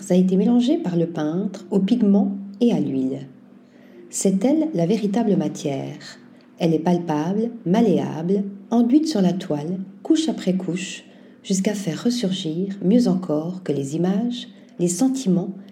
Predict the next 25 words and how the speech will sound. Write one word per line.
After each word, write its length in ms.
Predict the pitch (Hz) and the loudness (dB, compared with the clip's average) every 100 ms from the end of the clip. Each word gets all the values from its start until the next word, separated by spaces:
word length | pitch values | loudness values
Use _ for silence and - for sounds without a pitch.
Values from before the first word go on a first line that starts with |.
| - - | -16 -2
qui 100 | 180 | 2
les 200 | 180 202 | 4 2
ont 100 | - | 0
accompagnés. 680 | 185 208 190 143 131 135 - - - - - - - - _ _ | -2 -2 -2 -2 -4 -6 -12 -18 -20 -20 -20 -20 -20 -20 _ _
Écrit 500 | 247 247 - 170 - - 240 | 4 4 2 -2 -4 -2 2
Horia 460 | 247 185 147 135 - | 2 4 2 0 -2
Maklouf. 720 | 175 190 - 147 - - - - - - - - - - - | -2 -2 -6 -10 -10 -18 -20 -20 -20 -20 -20 -20 -20 -20 -16
Surgissant, 800 | - 262 240 220 240 233 247 - - - | -2 0 2 2 2 2 0 -2 -6 2
comme 180 | 254 | 2
par 180 | 262 269 | 2 2
miracle, 580 | 208 185 185 180 185 - - | 2 2 2 0 -2 -6 -6
d'infimes 480 | 185 233 240 - 294 | 0 0 0 2 2
variations 520 | 196 185 185 185 151 | 4 4 4 2 -2
chromatiques, 760 | - 254 208 - 180 185 - - - - - 196 | -2 0 2 0 -4 -6 -12 -20 -20 -20 -6 2
allant 240 | 185 185 | 6 8
du 160 | 185 185 | 6 6
bleu 420 | 190 208 202 - | 4 4 2 -2
au 80 | 175 | -2
vert 320 | 151 156 160 | 0 -2 -2
délavé, 520 | 190 202 160 143 170 - - - - | 0 2 0 0 0 -2 -8 -18 -6
en 100 | 170 | -4
passant 320 | 160 214 285 | -2 -2 0
par 180 | 262 180 | 0 0
le 100 | 156 | 2
mauve, 420 | 151 143 165 185 | 0 -2 -4 -4